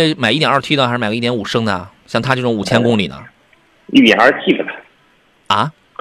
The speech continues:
Speaker 2: 我的观点是买个一点二T的。
Speaker 1: 一点二T的啊，
Speaker 2: 因为一，
Speaker 1: 您的理由是？
Speaker 2: 因为一点二T的更经济，你，
Speaker 1: 嗯。
Speaker 2: 你会更，而且呢，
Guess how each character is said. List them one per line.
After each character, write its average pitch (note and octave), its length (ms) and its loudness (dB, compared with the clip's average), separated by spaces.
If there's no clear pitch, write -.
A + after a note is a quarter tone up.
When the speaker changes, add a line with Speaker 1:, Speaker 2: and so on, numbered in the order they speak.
Speaker 2:
我 A2+ 200 6
的 B2 80 8
观 D#3+ 120 6
点 B2 200 -2
是 - 60 -4
买 F#2 180 0
个 G2+ 80 -2
一 A#2+ 40 -2
点 G#2+ 140 2
二 F#2+ 160 2
T - 180 -8
的。 - 120 -10
Speaker 1:
一 C3+ 80 -8
点 A#2+ 100 0
二 A2+ 80 2
T A#2 160 -2
的 C#3+ 80 6
啊， D3+ 40 6
Speaker 2:
因 D3 60 6
为 - 120 2
一， - 20 0
Speaker 1:
您 D3+ 120 -2
的 A#2+ 80 6
理 G#2+ 60 2
由 F2 120 2
是？ D3+ 60 6
Speaker 2:
因 C#3+ 60 8
为 C3 60 4
一 E3 60 2
点 D#3 140 6
二 C#3 100 6
T E3 160 6
的 G2 260 6
更 E3+ 100 0
经 A2 280 2
济， F2 200 -6
你， A2 140 -2
Speaker 1:
嗯。 A2+ 240 0
Speaker 2:
你 A2 60 4
会 A2 460 6
更， E3+ 220 6
而 E3+ 260 6
且 B2 140 2
呢， G2 260 4